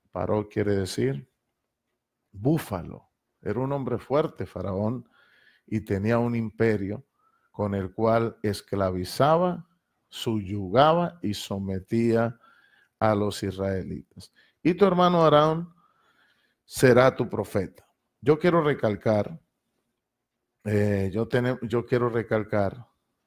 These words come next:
eh, por ejemplo, aquí en la tierra tenemos jueces que dan órdenes y son jueces que le dan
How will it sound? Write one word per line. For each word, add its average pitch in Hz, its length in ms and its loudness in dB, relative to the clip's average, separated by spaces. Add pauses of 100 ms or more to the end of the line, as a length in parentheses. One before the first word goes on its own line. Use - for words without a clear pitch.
(120)
eh, 92 360 -6
por 98 160 -6
ejemplo, 104 440 -2
aquí 113 600 -4 (580)
en 98 260 -4
la 98 200 0
tierra 110 380 2
tenemos 104 460 -4
jueces 117 640 0 (1000)
que 104 160 0
dan 110 260 4
órdenes 107 760 0 (500)
y 101 140 -2
son 127 760 -4 (680)
jueces 131 560 4
que 104 160 -2
le 101 120 0
dan 113 460 0